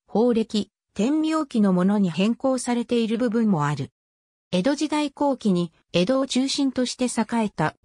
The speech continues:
町人文化を、その最盛期とされる文化、文盛期を中心に据えて定義される文化、また時代区分である。政治、社会の出来事や日常の生活を風刺する川柳が流行し、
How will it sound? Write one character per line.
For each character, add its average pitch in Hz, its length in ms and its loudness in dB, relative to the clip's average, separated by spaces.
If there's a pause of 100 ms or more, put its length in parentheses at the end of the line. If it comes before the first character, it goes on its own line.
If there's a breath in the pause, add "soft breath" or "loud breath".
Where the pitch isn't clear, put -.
(100)
町 247 240 0
人 302 280 -2
文 262 200 -2
化 160 180 0
を、 151 160 0 (240)
そ - 180 0
の 254 120 2
最 277 240 0
盛 320 260 -2
期 - 120 -14
と 180 120 -4
さ - 140 -6
れ 196 120 -2
る 214 140 -2
文 208 220 0
化、 - 240 -4 (240)
文 233 240 0
盛 302 260 -4
期 - 180 -4
を 151 80 0
中 254 280 -4
心 262 280 -2
に 254 80 0
据 247 200 -2
え 254 80 -2
て 254 120 -4
定 294 200 -2
義 220 160 0
さ 196 160 -2
れ 196 100 0
る 175 120 0
文 202 200 2
化、 156 260 -4 (280)
ま 180 100 2
た 240 160 0
時 202 140 -2
代 254 200 2
区 302 140 -4
分 233 220 4
で 165 120 0
あ 151 80 0
る。 139 200 -6 (600)
政 254 460 0
治、 214 220 0 (240)
社 320 180 -2
会 302 280 2
の 180 120 2
出 156 120 -2
来 226 140 -4
事 226 260 0
や 185 200 2 (240)
日 170 280 -2
常 277 200 0
の 269 140 0
生 285 200 -2
活 277 280 -4
を 262 80 0
風 240 140 -2
刺 254 220 -2
す 240 140 -2
る 233 100 -2
川 262 260 0
柳 196 200 2
が 170 140 2
流 202 260 0
行 165 200 -4
し、 - 280 -6